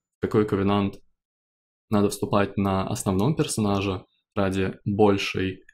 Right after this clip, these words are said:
боевой мощи, ради большего дэмэджа от хила и ради того, чтобы побольше по себе дэмэдж уменьшить получаемый, например, танком. А в какой ковенант уже можно вступать твинками ради просто-напросто получения наград по типу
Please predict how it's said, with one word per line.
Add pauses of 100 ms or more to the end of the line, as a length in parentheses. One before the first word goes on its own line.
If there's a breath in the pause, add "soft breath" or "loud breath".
(160)
боевой
мощи,
ради
большего
дэмэджа
от
хила (240 loud breath)
и
ради
того,
чтобы
побольше (120)
по
себе
дэмэдж (720)
уменьшить
получаемый,
например,
танком. (680 soft breath)
А
в
какой
ковенант
уже
можно
вступать
твинками
ради
просто-напросто
получения (200)
наград (180)
по
типу